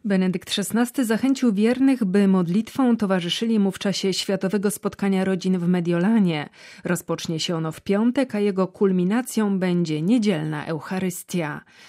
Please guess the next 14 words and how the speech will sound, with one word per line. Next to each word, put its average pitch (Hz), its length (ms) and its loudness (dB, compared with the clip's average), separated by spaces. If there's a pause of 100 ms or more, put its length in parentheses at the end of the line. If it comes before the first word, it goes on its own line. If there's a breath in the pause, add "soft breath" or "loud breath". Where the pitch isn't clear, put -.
(140)
Na 165 180 -2
spotkaniu 170 500 -4
z 165 60 -6
Ojcem 165 280 -4
Świętym 196 480 0
spodziewany 196 560 0
jest 185 320 -2
milion 233 440 4
przedstawicieli 165 960 -4
rodzin 214 320 0
katolickich 156 760 -6
ze 147 140 -6
wszystkich - 560 -6
kontynentów. 147 960 -4